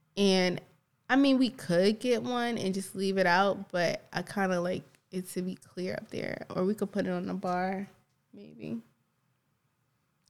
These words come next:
But yeah, that's all I had on my list this year. I didn't really have much. So I definitely wanna look. Let's see what deals they have for Priceline for Black Friday. Black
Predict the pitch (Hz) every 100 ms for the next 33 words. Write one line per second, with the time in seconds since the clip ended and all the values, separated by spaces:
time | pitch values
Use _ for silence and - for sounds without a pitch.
0 | _ - 202 208 190 190 190 - _ _
1 | _ _ _ _ _ _ _ 254 311 254
2 | 220 214 196 196 185 190 190 180 180 180
3 | 175 175 180 180 - 214 208 185 190 180
4 | 180 175 175 - - - 185 - 190 190
5 | 185 185 208 208 202 185 175 180 170 -
6 | 214 - 233 214 180 165 170 175 170 180
7 | 170 170 - 180 160 175 165 170 165 165
8 | 175 156 160 156 - - - - - 185
9 | _ _ _ _ _ - 185 190 196 196